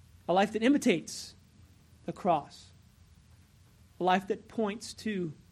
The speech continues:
the cross. John fifteen, Jesus gives us these marching orders that we should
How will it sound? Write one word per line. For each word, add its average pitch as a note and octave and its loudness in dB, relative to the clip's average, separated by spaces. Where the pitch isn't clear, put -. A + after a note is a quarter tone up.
the - -6
cross. - -12
John F3+ 4
fifteen, F3 0
Jesus F3+ 2
gives F#3+ 6
us E3+ 0
these F#3+ -4
marching F3+ 0
orders D#3 -2
that D#3+ -4
we F3 0
should D#3 -6